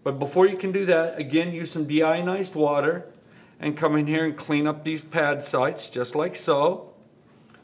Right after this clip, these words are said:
'cause you don't want any cross contamination or chemical issues. Now I'm opening up my gold. Now you gotta be very careful with these. After every item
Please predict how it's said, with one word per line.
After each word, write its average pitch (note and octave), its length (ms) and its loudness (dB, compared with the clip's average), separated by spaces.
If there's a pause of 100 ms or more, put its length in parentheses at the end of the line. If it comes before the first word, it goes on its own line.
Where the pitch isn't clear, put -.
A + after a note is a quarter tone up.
(160)
'cause C3 200 -6
you C3+ 60 -4
don't C#3 140 2
want D3 160 2
any D3 140 0
cross D3 320 0
contamination D3 720 -4
or D#3 60 -4
chemical C3+ 500 -2
issues. C#3 520 -2 (340)
Now D#3 340 2
I'm F3+ 140 -4
opening E3 360 -2
up D#3+ 200 -4
my E3 100 -4
gold. C#3+ 640 4 (220)
Now D#3 80 -6
you D#3+ 80 0
gotta G3+ 180 2
be G3 120 -6
very F#3 260 4
careful F3+ 460 2
with C#3+ 100 -4
these. A#2+ 360 -6
After F3+ 360 2
every G3+ 500 -2
item D3+ 520 0